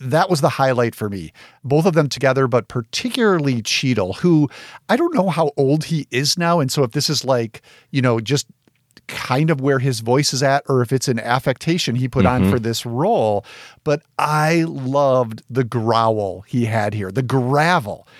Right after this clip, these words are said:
Speaker 2: Me too.
Speaker 1: He puts in his voice. He's playing
Speaker 2: Mm-hmm.
Speaker 1: this, you know, uh, i-, formerly incarcerated guy who's, who's out. So he is a little bit older. He's been around the block. He knows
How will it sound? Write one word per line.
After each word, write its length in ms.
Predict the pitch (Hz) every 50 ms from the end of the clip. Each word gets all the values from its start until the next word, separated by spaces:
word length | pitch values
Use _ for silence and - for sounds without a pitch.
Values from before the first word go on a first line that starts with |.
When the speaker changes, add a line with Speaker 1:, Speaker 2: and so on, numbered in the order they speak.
| - -
Speaker 2:
Me 160 | 92 90 87
too. 260 | - - 82 76 71 -
Speaker 1:
He 220 | - - - 151 120
puts 280 | - - 175 185 - 214
in 60 | 202 196
his 140 | 196 165
voice. 420 | 139 131 127 120 120 120 120 117 -
He's 160 | - 131 117
playing 400 | - - - - 190 180 185 185
Speaker 2:
Mm-hmm. 60 | 175 170
Speaker 1:
this, 260 | 165 156 - - -
you 140 | - 147 135
know, 340 | 131 127 123 120 117 - - - - - - - - - - -
uh, 320 | 123 113 110 104 101 107 247 - - - _ -
i-, 120 | 135 143
formerly 560 | - - - 160 160 170 180 185 165 165 160
incarcerated 720 | 151 139 - - - 147 151 - - 160 143 143 143 127
guy 260 | 131 127 123 127 127
who's, 400 | 123 117 - 131 123 117 110 - - -
who's 200 | 120 127 123 110 - _
out. 320 | 139 143 151 156 156 - -
So 140 | - 127 117
he 100 | 120 139
is 100 | 156 160
a 60 | 165
little 200 | 160 160 156 143
bit 140 | 143 143 - -
older. 400 | 147 147 147 143 135 143 135 139
He's 500 | - - 127 113 107 - - - - -
been 300 | - 117 165 175 190 190
around 180 | 175 170 160
the 80 | 151 139
block. 380 | 113 - 131 135 131 131 123 -
He 160 | - 143 127
knows 600 | 123 135 151 185 196 196 190 185 185 170 - -